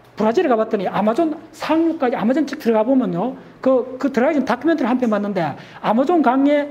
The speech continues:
아직도 있는 직업 중에 하나가 뭔 줄 알아요? 원주민하고 물물 교환하는데, 원주민한테서 뭐 토산품 받고, 이 사람이 그 브라질에 이제 백인이 가서 파는 물건이 뭐냐 하면, 그 첫 번째 목록이 뭐냐면 비누예요.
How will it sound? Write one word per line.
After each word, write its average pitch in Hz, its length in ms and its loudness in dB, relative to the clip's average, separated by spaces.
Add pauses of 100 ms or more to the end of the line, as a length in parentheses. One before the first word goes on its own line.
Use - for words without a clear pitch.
(120)
아직도 320 340 0
있는 247 200 2
직업 277 320 0
중에 302 140 0
하나가 220 220 0
뭔 233 160 0
줄 208 100 0
알아요? 226 220 -4 (240)
원주민하고 269 520 4
물물 269 340 4
교환하는데, 202 800 0 (380)
원주민한테서 262 680 2
뭐 220 180 0
토산품 262 480 0
받고, 240 640 0 (160)
이 214 100 0
사람이 214 360 -2
그 196 200 0
브라질에 202 400 0 (200)
이제 185 140 -6
백인이 226 300 0
가서 196 220 -2
파는 247 300 -2
물건이 262 280 4
뭐냐 202 280 0
하면, 180 260 -6 (280)
그 269 360 -2
첫 - 220 -10
번째 370 180 -2
목록이 202 360 2
뭐냐면 170 360 -6
비누예요. 131 440 -4